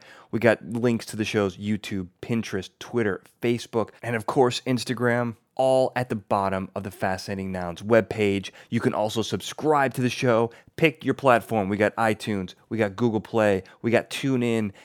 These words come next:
and we've got Stitcher. And you can also subscribe to the newsletter, which will give you all sorts of behind the scenes, as well as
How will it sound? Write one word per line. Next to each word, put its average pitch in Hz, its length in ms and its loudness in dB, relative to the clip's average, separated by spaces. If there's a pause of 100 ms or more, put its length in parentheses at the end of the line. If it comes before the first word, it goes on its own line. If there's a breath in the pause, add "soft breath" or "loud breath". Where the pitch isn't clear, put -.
and 107 100 -8
we've 113 140 0
got 113 240 -2
Stitcher. 117 640 0 (180 loud breath)
And 113 120 -6
you 98 60 -6
can - 140 -2
also 107 300 -4
subscribe 98 580 -2
to - 80 -8
the 98 120 -4
newsletter, 104 680 4 (140 loud breath)
which - 160 -6
will 98 60 -8
give 95 160 -4
you 95 120 -6
all 117 200 0
sorts 107 280 -4
of 98 60 -6
behind 104 360 -4
the 95 40 -6
scenes, 101 460 -6 (200 loud breath)
as - 160 -12
well 107 400 4
as 92 300 -4